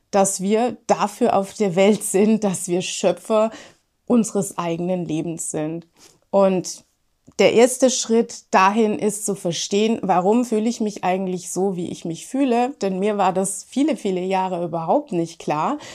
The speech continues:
Ich habe mich immer gefragt, warum bin ich eigentlich so anders als alle anderen? Und warum habe ich eigentlich nicht nur eine Sache, sondern warum habe ich immer diesen ganzen bunten Strauß? Warum fühle ich mich psychisch immer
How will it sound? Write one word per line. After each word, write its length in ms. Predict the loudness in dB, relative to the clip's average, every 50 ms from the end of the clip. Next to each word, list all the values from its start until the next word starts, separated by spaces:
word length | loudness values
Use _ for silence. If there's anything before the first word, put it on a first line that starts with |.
| -20 -20 -18 -10
Ich 180 | -8 -4 0 2
habe 200 | 2 2 2 0
mich 160 | -2 0 0
immer 240 | 0 2 2 2 2
gefragt, 540 | 0 -2 -4 -4 0 2 4 4 4 0 0
warum 480 | -2 -2 0 2 2 4 4 2 2
bin 160 | 0 -2 -2 0
ich 280 | -2 -2 -4 -2 -4
eigentlich 500 | -2 -2 -2 -2 -2 -4 -4 -4 -6 -6
so 120 | -10 -10 -8
anders 480 | -6 -2 -2 0 2 2 0 0 0
als 220 | -2 -2 -2 -2 -2
alle 300 | -2 0 0 0 -2 -2
anderen? 480 | -2 -2 -2 0 0 0 0 0 -2 -4 -8 -16 -18 _ _ _
Und 320 | 0 0 2 2 0 -2 -4
warum 440 | 2 2 2 6 6 6 6 8 6
habe 140 | 4 4 2
ich 120 | 0 2
eigentlich 320 | 2 4 4 2 2 2 2
nicht 180 | 0 2 4 2
nur 200 | 2 2 2 2
eine 300 | 4 8 10 10 10 8
Sache, 460 | 6 2 -2 -2 0 2 4 4 4
sondern 480 | 4 4 2 4 4 2 2 0 2
warum 380 | 2 0 2 4 4 4 4 4
habe 180 | 4 2 2 0
ich 180 | -4 -4 -4
immer 220 | -2 2 2 2 2
diesen 280 | 2 0 -2 -2 -2
ganzen 460 | 0 2 2 0 0 -2 -4 -4 -2
bunten 340 | 0 0 2 2 2 0 -4
Strauß? 680 | -6 -6 -8 -8 -8 -8 -4 -2 0 0 0 0 -2 -4
Warum 280 | -4 -2 -2 -2 -4
fühle 260 | -4 -2 -2 -2 -2 -2
ich 120 | -2 -4
mich 220 | -4 -4 -6 -6
psychisch 460 | -8 -4 -4 -4 -2 -2 -4 -6 -4 -4
immer 320 | -2 -2 0 0 0 -2